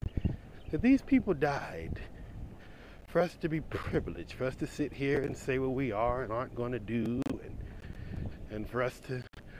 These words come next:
roll our eyes and decide when and where we're gonna, it, it, it's, I don't wanna be a sermon. It's, it's, it's, it's just very overwhelming.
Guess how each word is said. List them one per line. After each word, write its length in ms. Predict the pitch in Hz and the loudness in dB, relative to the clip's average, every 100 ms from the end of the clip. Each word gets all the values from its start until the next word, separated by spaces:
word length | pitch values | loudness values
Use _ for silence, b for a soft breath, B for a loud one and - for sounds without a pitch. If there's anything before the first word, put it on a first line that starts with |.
| B 127 | B 0
roll 380 | 117 127 127 | 2 4 4
our 180 | 123 123 | 4 4
eyes 760 | 120 123 123 123 123 120 123 104 | 4 4 2 4 2 0 -4 -4
and 280 | 92 95 98 B B B | -4 -4 -6 B B B
decide 500 | - - 135 120 127 | -2 2 4 6 4
when 260 | 104 120 127 | 4 2 4
and 160 | 120 | 2
where 320 | 110 120 123 - B B B B | 2 2 2 -2 B B B B
we're 120 | 127 | 2
gonna, 460 | 117 120 123 127 113 113 135 | 4 2 2 0 -2 -6 -4
it, 200 | 151 139 | -4 -2
it, 240 | 175 180 190 | -4 -4 -4
it's, 320 | 190 - - B B B B - B B B | -6 -8 -12 B B B B -14 B B B
I 100 | 277 | 4
don't 160 | 147 78 | 4 0
wanna 220 | 92 - | -4 -4
be 140 | 82 | -2
a 80 | 98 | -4
sermon. 540 | - 135 127 - - - B B B B B B B B B - | -2 0 2 0 -2 -4 B B B B B B B B B 2
It's, 360 | 170 165 - - - - - - - - - - - - - B B B B B B - | 2 2 -4 -8 -10 -8 -8 -8 -8 -10 -10 -12 -14 -14 -6 B B B B B B -6
it's, 280 | 147 - - | -6 -6 -2
it's, 500 | 139 - - - - | -2 -2 -8 -8 -4
it's 260 | 127 - - | -4 -4 -2
just 320 | 160 151 113 | 0 0 0
very 320 | 135 131 127 | 2 4 4
overwhelming. 800 | 120 110 110 95 82 78 - | 4 2 0 -2 -4 -8 -8